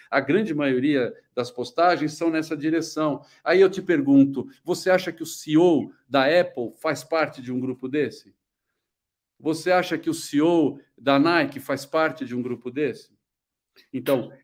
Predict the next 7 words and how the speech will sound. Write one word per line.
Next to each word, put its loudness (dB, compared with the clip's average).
é 2
isso -2
que -4
é 2
minha 2
preocupação, -8
né? -6